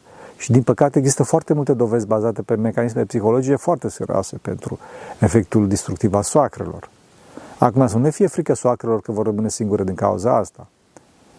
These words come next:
Fraților, alta este cauza singurătății. De fapt, să știți că, într-o ultimă analiză, fiecare dintre noi suntem singuri, dacă nu avem pe Hristos în noi.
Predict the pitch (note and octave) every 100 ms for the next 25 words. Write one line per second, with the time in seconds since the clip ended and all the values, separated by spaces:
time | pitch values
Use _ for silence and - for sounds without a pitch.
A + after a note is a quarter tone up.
0 | - - - B2+ A#2 C3 - C#3+ B2+ A#2
1 | G#2+ G2+ G2+ G2 F#2 A#2 G#2+ - - _
2 | _ _ _ - - - - - C#3 B2+
3 | - C#3+ - A2 A2+ A#2 C#3 C#3+ A#2+ G#2
4 | G2 G#2+ A#2 A#2+ C3+ - C#3 B2 A#2 B2+
5 | C3 B2 G2+ - A2 G#2 F2+ - _ -
6 | - - - G#2+ G#2 G#2+ G2+ F#2+ G2+ G2
7 | - G2 - F#2+ G2 F2+